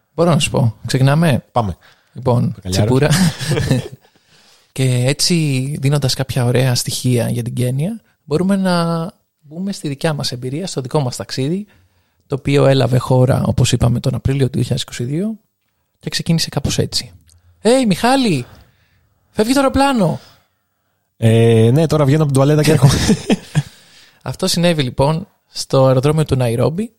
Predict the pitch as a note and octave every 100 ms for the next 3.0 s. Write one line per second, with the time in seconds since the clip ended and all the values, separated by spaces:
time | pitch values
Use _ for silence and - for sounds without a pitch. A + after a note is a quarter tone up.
0 | _ _ _ D3+ C#3+ - C#3+ C#3+ C#3+ C#3+
1 | C#3 D3+ C3+ B2+ C3+ C3 B2+ - - -
2 | - B2+ - B2+ C3 - F#3+ A3 A3